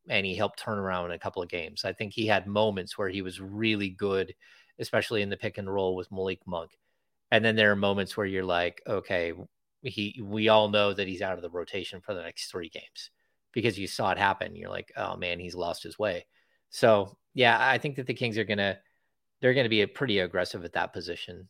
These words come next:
and, and try to come up with something, some other ideas at the four or five than what they currently have. Um, but that's just my own personal. Um,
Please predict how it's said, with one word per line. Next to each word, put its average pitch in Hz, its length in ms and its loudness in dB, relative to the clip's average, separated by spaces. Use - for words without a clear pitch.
and, 98 260 -4
and 98 280 -4
try 107 220 0
to 95 80 -2
come 95 180 -8
up 87 120 -6
with 90 100 -8
something, 87 560 -10
some 101 240 -10
other 92 340 -4
ideas 87 680 -4
at 117 140 -8
the 87 180 -6
four 92 340 -2
or 82 40 -4
five 87 460 -2
than 107 100 -8
what 90 120 -6
they 98 100 -6
currently 90 380 -10
have. 87 300 -6
Um, 92 460 0
but 120 100 -2
that's 110 180 4
just - 180 -6
my 85 160 -4
own 85 280 -10
personal. 85 420 -10
Um, 95 460 0